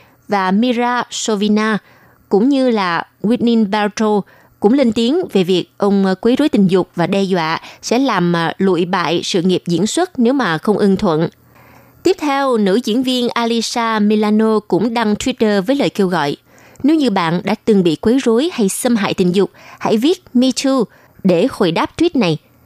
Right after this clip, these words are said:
Và đó chính là thời điểm đầu tiên mà hashtag Me Too bắt đầu được lan truyền rộng rãi. Tuy nhiên á, cách dùng cụm từ Me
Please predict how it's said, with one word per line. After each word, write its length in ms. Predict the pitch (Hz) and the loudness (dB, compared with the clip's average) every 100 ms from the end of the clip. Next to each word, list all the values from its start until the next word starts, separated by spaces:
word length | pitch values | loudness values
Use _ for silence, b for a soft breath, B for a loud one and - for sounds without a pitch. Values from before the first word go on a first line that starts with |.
| b b - | b b -4
Và 100 | 185 | 0
đó 160 | 214 | 0
chính 180 | 269 196 | 0 0
là 120 | 185 | -2
thời 260 | - 196 180 | -2 -2 0
điểm 220 | 175 269 | 0 0
đầu 180 | 220 180 | 2 0
tiên 420 | 254 262 262 214 | 0 0 2 2
mà 200 | 180 165 | 0 -2
hashtag 500 | - 226 - - 226 226 _ _ - | -4 -6 -6 -4 -4 -4 _ _ 0
Me 140 | 208 196 - | 2 2 0
Too 80 | 220 196 - | 0 0 -2
bắt 160 | 208 240 | -4 0
đầu 140 | 175 | 0
được 240 | 147 - 208 | 0 -2 0
lan 180 | 220 | 2
truyền 240 | 208 185 147 | 2 2 2
rộng 180 | 151 156 | 2 2
rãi. 320 | 143 151 247 - _ _ _ B B B B B B B - | 0 0 -2 -8 _ _ _ B B B B B B B -2
Tuy 120 | 262 | 2
nhiên 240 | 262 262 | 4 2
á, 100 | 277 - _ | 0 -4 _
cách 120 | - | -4
dùng 300 | 233 214 196 | 0 0 0
cụm 260 | 185 214 175 | 0 0 0
từ 260 | 190 202 190 | 0 2 2
Me 200 | 214 | 2